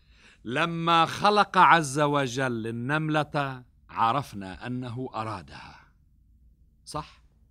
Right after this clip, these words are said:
ولما عرفنا أنه أرادها عرفنا أنه فعل هذا بحكمة، وفعله بحكمة مسبوق بعلم، وفعله بعلم مسبوق باختيار،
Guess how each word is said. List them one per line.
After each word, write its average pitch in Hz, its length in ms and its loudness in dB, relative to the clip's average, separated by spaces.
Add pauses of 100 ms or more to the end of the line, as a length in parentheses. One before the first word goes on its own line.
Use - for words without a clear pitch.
(580)
ولما 175 520 2
عرفنا 226 720 8
أنه 190 480 2
أرادها 123 840 0 (280)
عرفنا 127 760 6
أنه 131 520 -4 (800)
فعل 110 400 4
هذا 131 500 -4
بحكمة، 113 560 -10 (1080)
وفعله 240 760 8
بحكمة 220 840 4
مسبوق 135 680 -8
بعلم، 143 640 -4 (460)
وفعله 247 680 8
بعلم 233 800 8
مسبوق 131 520 -2
باختيار، 135 800 -4